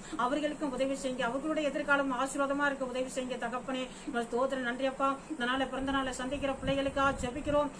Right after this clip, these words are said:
ஆண்டவரே அப்பா. பெரியவர்கள் சிறியவர்கள் எல்லாரையும் ஆசீர்வதிங்க, எல்லாருக்கும் இந்த நாள் ஆசீர்வாதமா இருக்க உதவி செய்யும்,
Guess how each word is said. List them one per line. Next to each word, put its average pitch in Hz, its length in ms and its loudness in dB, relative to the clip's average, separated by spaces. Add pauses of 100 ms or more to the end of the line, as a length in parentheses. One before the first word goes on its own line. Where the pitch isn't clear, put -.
(140)
ஆண்டவரே 269 320 4
அப்பா. 277 320 4
பெரியவர்கள் 269 500 2
சிறியவர்கள் 269 480 0
எல்லாரையும் 294 640 6
ஆசீர்வதிங்க, 247 460 -2 (340)
எல்லாருக்கும் 277 500 4
இந்த 254 100 -2
நாள் 254 260 2
ஆசீர்வாதமா 302 600 2
இருக்க 302 180 2
உதவி 262 280 -2
செய்யும், 240 260 -2